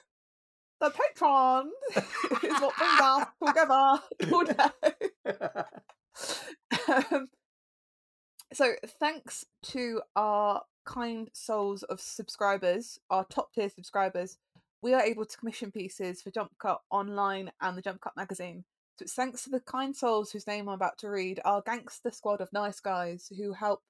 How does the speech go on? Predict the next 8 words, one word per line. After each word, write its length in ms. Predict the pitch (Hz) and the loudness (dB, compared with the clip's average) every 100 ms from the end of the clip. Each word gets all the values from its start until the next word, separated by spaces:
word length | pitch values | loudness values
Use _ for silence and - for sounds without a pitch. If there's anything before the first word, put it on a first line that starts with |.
| _ _ _ _ _ | _ _ _ _ _
commission 760 | - 233 233 - 196 196 190 - _ _ _ _ _ | -6 -4 -4 -6 -6 -6 -10 -12 _ _ _ _ _
new 420 | 196 220 226 220 | -6 -2 -2 -2
writers 840 | 196 185 180 - 180 185 - - - | 0 0 0 -4 -6 -6 -10 -20 -12
and 360 | 151 156 160 - - _ - | -10 -8 -10 -16 -20 _ -8
helps 540 | 208 190 - - - _ _ _ _ _ _ _ _ _ _ _ _ - | -4 -4 -6 -14 -14 _ _ _ _ _ _ _ _ _ _ _ _ -4
bring 160 | 269 | -2
new 200 | 269 269 | 0 0
voices 640 | 247 247 233 208 180 - | 2 0 0 -4 -6 -8